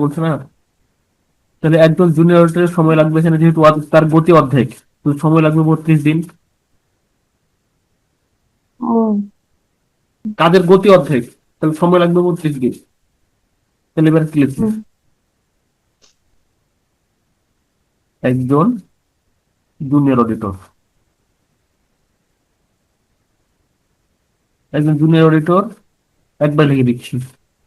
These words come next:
Speaker 1: একদিনে করে ওয়ান বাই বত্রিশ অংশ, কারণ যেহেতু এ করবে ওয়ান বাই ষোলো, এর কাজ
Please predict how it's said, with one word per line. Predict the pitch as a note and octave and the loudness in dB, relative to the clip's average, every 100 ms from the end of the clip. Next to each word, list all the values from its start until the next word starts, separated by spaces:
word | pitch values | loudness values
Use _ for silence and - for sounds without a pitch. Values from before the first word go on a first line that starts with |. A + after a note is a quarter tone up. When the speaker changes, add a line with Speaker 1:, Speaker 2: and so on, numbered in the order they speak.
| _ | _
Speaker 1:
একদিনে | C3 C#3 D3 C#3 C3 C#3 C#3+ C#3+ G#3 A3 _ _ _ _ _ _ _ _ _ _ _ _ _ | -2 -2 -2 -6 -2 0 0 -2 -4 -8 _ _ _ _ _ _ _ _ _ _ _ _ _
করে | C3+ C3+ D#3+ G#3 _ _ _ _ _ _ _ _ - | -2 0 -2 -6 _ _ _ _ _ _ _ _ -4
ওয়ান | C3+ C#3 C#3 | 0 0 0
বাই | D3 C#3 | -2 -2
বত্রিশ | C#3+ C#3+ C#3+ C#3 C3 | -4 -4 -8 -6 -4
অংশ, | B2+ C#3 D#3+ _ _ _ _ _ _ _ _ | -6 -8 -10 _ _ _ _ _ _ _ _
কারণ | - D3+ D#3 | -2 0 2
যেহেতু | E3 E3 E3 E3 - | 2 4 2 0 -2
এ | E3 E3 | -2 0
করবে | D#3 D#3 | 2 2
ওয়ান | D#3 | 4
বাই | E3 D#3+ | 2 0
ষোলো, | E3+ F3 B3 C#4 _ _ _ _ _ _ _ _ _ | 0 2 0 -4 _ _ _ _ _ _ _ _ _
এর | D3 D#3 D#3+ | -8 -4 0
কাজ | D#3 | 0